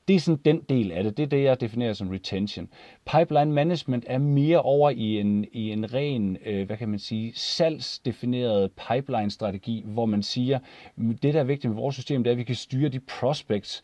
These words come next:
som vi gerne vil sidde og holde øje med." Øhm, og det, og det er ikke nødvendigvis, at alle systemer er lige gode til begge dele. Øhm,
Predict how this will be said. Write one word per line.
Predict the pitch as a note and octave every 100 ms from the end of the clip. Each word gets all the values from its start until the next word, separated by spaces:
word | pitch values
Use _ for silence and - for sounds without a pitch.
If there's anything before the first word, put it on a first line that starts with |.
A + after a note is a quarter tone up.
| _
som | - A#2
vi | A2+
gerne | G#2 G#2+
vil | A#2+
sidde | G#2+ A#2
og | A2+
holde | G#2+ G#2 -
øje | F2+ A2+
med." | B2 F2 F#2 - - - -
Øhm, | A2+ G#2+ G2+ G2+ F#2+ -
og | B2
det, | B2
og | A#2
det | C#3+
er |
ikke | D#3+ F3+
nødvendigvis, | D#3 C3 F#3 C3 A2+ D3+ C3+ -
at | B2 -
alle | C#3 F3
systemer | - C#3 - D#3 A2
er | G2+ A2+
lige | A2+ C3+ D#3
gode | B2+ B2+ C#3+
til | -
begge | C#3+ E3 F3+ G3
dele. | G2+ F2 F2 - - - -
Øhm, | A#2+ A2+ G#2+ G#2+